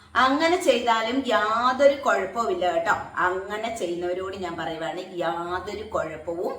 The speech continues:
ഇല്ല എന്ന് തന്നെയാണ് അതിൻ്റെ ഇത്. പിന്നെ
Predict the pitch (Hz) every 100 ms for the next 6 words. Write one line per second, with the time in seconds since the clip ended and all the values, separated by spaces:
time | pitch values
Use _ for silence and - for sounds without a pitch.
0 | - - - 143 151 320 233 170 170 339
1 | 170 175 156 143 1017 1017 - - - 143
2 | 160 151 147 - - - - 254 254 254
3 | 240 -